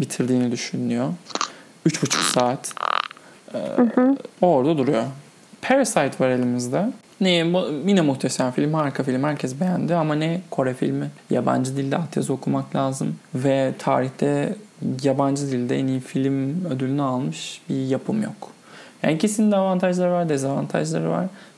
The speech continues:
Speaker 1: Fakat, a, akademi en iyi film ödülünü verirken kademeli oylama diye bir şey yapıyor. Yani bir filmin ne kadar sevildiği değil,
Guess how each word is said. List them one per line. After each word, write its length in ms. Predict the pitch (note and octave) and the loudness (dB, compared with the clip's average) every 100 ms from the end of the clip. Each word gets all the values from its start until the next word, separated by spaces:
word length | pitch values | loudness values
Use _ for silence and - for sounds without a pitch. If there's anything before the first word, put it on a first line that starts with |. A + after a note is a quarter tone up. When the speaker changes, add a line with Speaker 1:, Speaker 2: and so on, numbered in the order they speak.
| - | -18
Speaker 1:
Fakat, 800 | - G3+ G#3+ F#3 E3+ G3 - - - - - - - | -2 0 2 2 0 -2 -10 -14 -18 -20 -20 -20 -8
a, 280 | - C#3+ C3+ C3 - | -2 0 0 -2 -4
akademi 560 | - D#3 F#3 E3+ F3 F3 | -4 0 0 2 2 2
en 240 | F3 E3 | 0 0
iyi 160 | D#3+ D#3+ | 0 -2
film 420 | D#3+ D#3+ D3+ D#3 | -2 -2 0 0
ödülünü 420 | C#3 C3+ C3+ C3+ | 0 0 0 0
verirken 580 | C#3 D#3 D#3 - C#3+ C#3 D#3+ - - - - | 0 -2 -4 -4 -4 -4 -6 -10 -12 -8 -6
kademeli 460 | - D3+ D3+ D#3 E3+ | 0 2 4 4 4
oylama 400 | E3 C#3+ C#3+ C#3 | 4 2 2 2
diye 140 | C3+ | 0
bir 60 | C3+ | -2
şey 180 | - C#3 | -4 -4
yapıyor. 340 | C3+ - - C#3 C3 - - - - - - | -4 -6 -4 -6 -8 -18 -20 -20 -14 -6 2
Yani 280 | C3+ C#3 | 2 4
bir 60 | D#3+ | 2
filmin 360 | F3 F3+ F3+ E3+ | 2 2 4 2
ne 100 | E3 | 0
kadar 260 | E3+ E3 | 0 0
sevildiği 580 | D#3 - D3+ C#3+ - C3 | 0 0 2 2 2 2
değil, 300 | C#3 F3 B3+ | 2 2 0